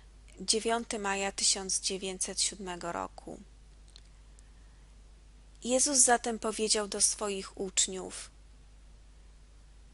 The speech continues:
„Jeśli kto chce iść za mną, niech się zaprze samego siebie, niech co dnia bierze krzyż swój i niech mnie naśladuje”.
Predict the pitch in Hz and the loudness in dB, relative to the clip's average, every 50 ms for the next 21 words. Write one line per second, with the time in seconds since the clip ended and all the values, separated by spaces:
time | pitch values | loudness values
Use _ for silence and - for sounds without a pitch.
0 | - - 220 233 240 - - 247 233 - - - - 254 254 - - - - 247 | -8 -2 0 4 6 6 6 4 2 -2 -2 0 0 0 2 2 2 2 2 2
1 | - - 277 311 320 - - - - 233 214 208 202 202 202 196 202 196 196 202 | 0 0 0 2 2 6 6 6 8 8 6 4 4 2 -2 -2 -2 -2 -2 -2
2 | - - - - - 226 226 233 220 - - - 240 233 226 214 - - 247 269 | -4 -6 -12 -12 -8 -6 -6 -2 2 4 4 4 4 2 2 4 4 6 6 4
3 | 311 - - - - 277 233 - - 214 208 208 208 196 196 196 190 - - - | 2 4 4 4 6 6 6 6 6 6 2 -2 -2 -4 -2 0 2 2 2 2
4 | 190 185 180 185 196 190 185 185 - - - - - - - - - - - - | 0 -4 -6 -4 -4 -4 -4 -6 -10 -14 -20 -20 -20 -20 -20 -20 -20 -20 -20 -20
5 | - - - 233 240 240 - - - 262 240 208 202 240 285 294 294 294 285 208 | -18 -10 -4 -2 0 0 6 6 8 8 8 4 0 0 2 4 4 2 2 0
6 | 233 240 233 220 220 214 208 - - - - - - 226 226 233 - - - - | 0 2 2 4 2 2 0 -2 2 6 6 6 6 4 2 4 6 6 4 4
7 | - 285 285 285 285 269 - - - 233 233 226 226 214 - - - 226 220 240 | 2 -2 -6 -6 -6 -8 -12 -10 -8 -6 -4 -2 -2 -4 -4 -6 -6 -4 -4 -4
8 | 262 262 254 240 226 - - 233 220 208 190 196 185 180 180 175 170 180 196 190 | -2 -2 0 2 2 2 2 2 0 0 0 -2 -2 -2 -2 -2 -2 -2 -4 -6